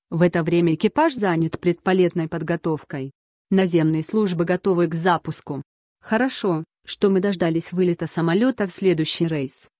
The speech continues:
Это дало возможность поснимать самолет без топливозаправщика, колодок и техников. В добрый путь. Оренбуржье. Желаю авиакомпании стабильного роста,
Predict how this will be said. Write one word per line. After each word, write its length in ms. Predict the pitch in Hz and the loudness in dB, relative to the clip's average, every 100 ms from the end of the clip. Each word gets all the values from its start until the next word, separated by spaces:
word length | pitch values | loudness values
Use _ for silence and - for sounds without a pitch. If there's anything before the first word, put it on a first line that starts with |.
| _ | _
Это 260 | 185 175 160 | 0 0 0
дало 280 | 185 190 | 2 2
возможность 680 | 180 185 196 185 160 156 - | 2 2 4 4 2 -4 -4
поснимать 480 | 170 - 196 180 165 | -4 0 2 2 0
самолет 440 | - 175 196 202 | 0 0 2 2
без 220 | 170 170 - | 2 -2 -4
топливозаправщика, 1200 | 175 190 170 175 180 - 170 156 - 156 143 135 - _ | -2 -2 0 0 -2 0 -2 -2 -6 -8 -8 -10 -14 _
колодок 520 | - 160 233 220 214 | -4 0 2 2 0
и 60 | 190 | -2
техников. 680 | - 180 156 156 139 139 127 _ - | 0 -2 0 -4 -6 -8 -12 _ -4
В 140 | 175 | 0
добрый 380 | 170 156 160 156 | 0 0 0 -2
путь. 380 | - 143 - - _ | -2 -6 -6 -18 _
Оренбуржье. 840 | 190 175 180 170 240 240 202 160 139 _ 165 | 0 2 2 2 0 0 0 -2 -2 _ -4
Желаю 440 | 170 190 233 202 | -2 2 2 2
авиакомпании 840 | 175 165 156 156 156 220 247 226 | 2 0 0 -4 -2 0 2 2
стабильного 680 | 214 220 180 180 165 160 160 | 0 -2 2 2 2 0 0
роста, 460 | 202 247 - 160 | 0 -2 -2 -6